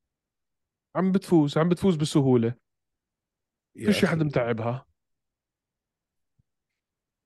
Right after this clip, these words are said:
Speaker 2: لما الواحد يكون معوش ياكل وحاط في راسه بده يصير عنده عشرة مليون دولار، بيعمل كل شيء بحياته ليوصل هال، هال،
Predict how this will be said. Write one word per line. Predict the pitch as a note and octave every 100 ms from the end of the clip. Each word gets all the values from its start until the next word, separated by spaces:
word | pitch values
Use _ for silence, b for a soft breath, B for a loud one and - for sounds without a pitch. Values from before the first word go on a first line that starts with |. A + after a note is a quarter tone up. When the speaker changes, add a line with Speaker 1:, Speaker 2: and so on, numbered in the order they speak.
| _ _ _ _ _ _ -
Speaker 2:
لما | F#2+
الواحد | G2 A#2 C#3+ - G2
يكون | G2 - A2+ G#2
معوش | F2+ G#2 -
ياكل | G2+ F#2 - D2+ - _ _ _ _ _ _ _ _ _ _ _ _ _ _ _
وحاط | _ - C#3 -
في | F#2 B2
راسه | C#3 A2+
بده | F#2
يصير | F#2+ A#2
عنده | A2 G#2
عشرة | F#2+ -
مليون | G#2 F#2+ F#2
دولار، | F2+ D#2 - _ _ _ _ _ _ _ _ _ _ _ _ _ _ _ _ _ _ _ _ _ _ _ _ _ _ _ _ _ _ _ -
بيعمل | G2 E2 A#2 A2
كل | C#3 C#3+
شيء | B2
بحياته | - G2 A2+ B2 A#2+ G2 F#2
ليوصل | F#2 F#2 G#2+ A#2 - F#2 E2 D2 -
هال، | F2 E2 -
هال، | E2 D2+ C2+